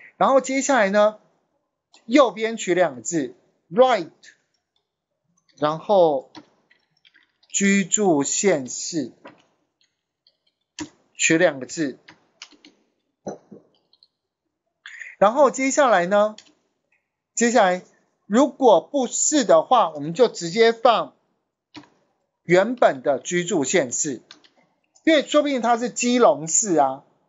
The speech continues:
所以它就还是放原本的基隆市，然后右刮弧，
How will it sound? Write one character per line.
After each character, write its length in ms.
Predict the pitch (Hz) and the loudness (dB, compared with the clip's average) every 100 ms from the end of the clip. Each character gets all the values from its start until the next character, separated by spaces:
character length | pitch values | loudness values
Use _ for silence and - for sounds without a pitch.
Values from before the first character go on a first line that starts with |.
| _ _ _ _ _ _ _ | _ _ _ _ _ _ _
所 180 | - 214 | 2 2
以 40 | |
它 120 | 214 | 4
就 140 | 220 190 | 0 0
还 160 | 175 | -2
是 120 | 190 | -2
放 340 | 208 240 175 - | 2 2 2 -4
原 320 | 160 165 202 | 0 2 4
本 180 | 220 131 | 0 0
的 60 | 123 | -8
基 220 | - 156 | -4 -2
隆 220 | 135 110 | -2 -6
市， 280 | - 127 113 _ _ _ _ _ _ _ _ _ _ _ _ _ _ _ _ _ _ - | -14 -14 -14 _ _ _ _ _ _ _ _ _ _ _ _ _ _ _ _ _ _ -4
然 120 | 170 | -2
后 100 | 196 | -2
右 240 | 208 240 | 2 0
刮 260 | 165 196 190 | 2 0 0
弧， 420 | 190 131 135 165 | -2 -8 -8 -10